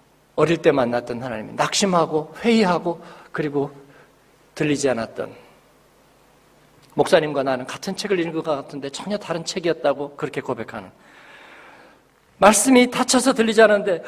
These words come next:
어느 순간에 말씀이 들렸다고요. 예. 그 일대일이 회복되었다고요. 구름 기둥과 불 기둥으로 인도하셨다는 만화 같은 그 하나님이 나에게서 경험되고, 반석에서 물을 내셨던 그 하나님이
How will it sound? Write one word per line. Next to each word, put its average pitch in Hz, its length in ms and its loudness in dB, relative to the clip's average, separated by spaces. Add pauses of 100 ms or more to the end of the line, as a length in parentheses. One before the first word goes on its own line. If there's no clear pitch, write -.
(180)
어느 190 220 6
순간에 175 520 0
말씀이 285 480 0
들렸다고요. 247 640 0 (600)
예. - 60 -20 (1200)
그 277 120 4
일대일이 277 560 6
회복되었다고요. 226 840 2 (340)
구름 277 280 6
기둥과 277 520 8
불 262 180 4
기둥으로 277 360 6
인도하셨다는 254 760 4
만화 269 340 10
같은 277 400 8
그 254 120 -2
하나님이 240 520 2 (120)
나에게서 196 480 4
경험되고, 147 600 -2 (300)
반석에서 277 640 6
물을 277 240 6
내셨던 269 460 8
그 247 100 2
하나님이 247 560 6